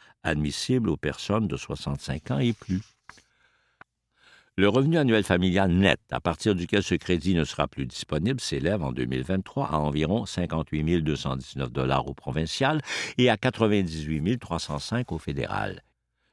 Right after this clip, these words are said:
Il en va de même pour la pension de l'A S V versée par le gouvernement fédéral. À partir d'un certain seuil, quatre-vingt-six mille neuf cent douze en deux mille vingt-trois,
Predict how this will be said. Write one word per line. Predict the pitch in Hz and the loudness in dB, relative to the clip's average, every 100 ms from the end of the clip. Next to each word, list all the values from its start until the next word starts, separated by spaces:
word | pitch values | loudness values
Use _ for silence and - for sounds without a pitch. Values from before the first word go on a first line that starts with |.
| _ | _
Il | 107 | 4
en | 113 | 6
va | 104 | 6
de | 90 | 6
même | 95 120 156 | 6 4 2
pour | 110 95 | 4 4
la | 82 | 6
pension | 82 73 - | 4 2 0
de | 80 | 2
l'A | 73 76 | 4 4
S | 82 73 | 4 2
V | 80 113 | 2 2
versée | 85 71 - 95 | 2 -2 -2 -2
par | 73 | 0
le | 67 69 | -2 -2
gouvernement | 67 67 64 69 71 | -2 -2 -2 -2 -2
fédéral. | 76 65 64 98 95 87 _ _ _ _ - | -2 -2 -2 -4 -8 -16 _ _ _ _ 0
À | |
partir | 71 76 - 90 | 4 4 4 2
d'un | 71 | 2
certain | 71 73 64 - 71 | 0 -4 -4 -4 -4
seuil, | - 123 143 170 180 - - - | 2 4 4 2 -2 -6 -16 -2
quatre-vingt-six | 139 127 117 101 - 101 | 0 4 4 4 2 2
mille | 87 87 | 4 4
neuf | 76 - | 2 -2
cent | 80 | -2
douze | 80 110 147 170 175 156 | 0 2 2 0 0 -2
en | 76 | -4
deux | 71 | 0
mille | 76 71 65 | 0 0 0
vingt-trois, | 78 - - 170 | -2 -2 -2 -2